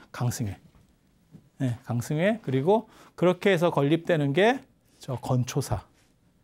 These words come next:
건초사인데 실제로는 탑 하나였을 겁니다. 음, 절이라고 하지만 실제로는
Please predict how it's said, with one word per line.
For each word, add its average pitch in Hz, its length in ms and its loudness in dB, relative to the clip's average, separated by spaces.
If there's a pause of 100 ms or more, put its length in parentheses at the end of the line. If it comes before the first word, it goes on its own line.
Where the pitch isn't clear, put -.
(840)
건초사인데 220 840 4
실제로는 247 640 2
탑 320 280 0
하나였을 311 560 4
겁니다. - 380 -4 (1160)
음, 156 140 -2 (100)
절이라고 226 600 4
하지만 220 520 0 (220)
실제로는 240 800 2